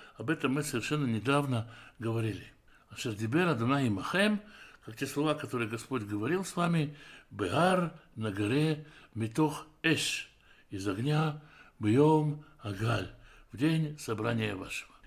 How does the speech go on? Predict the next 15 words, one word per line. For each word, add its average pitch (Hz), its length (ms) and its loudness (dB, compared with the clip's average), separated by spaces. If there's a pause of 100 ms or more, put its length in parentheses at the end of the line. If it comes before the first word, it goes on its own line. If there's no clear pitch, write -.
(120)
Итак, 202 180 2
Моше 170 360 0
рассказывает, 147 640 0
как 107 180 -4
было 101 220 -4
дело. 170 360 -2 (440)
Он 151 440 -4 (160)
сорок 160 540 0
дней 151 300 -2
пребывал 123 580 0
со 131 160 -8
Всевышним 110 580 -6
на 101 60 -8
горе, 147 540 -2 (380)
и 101 380 -6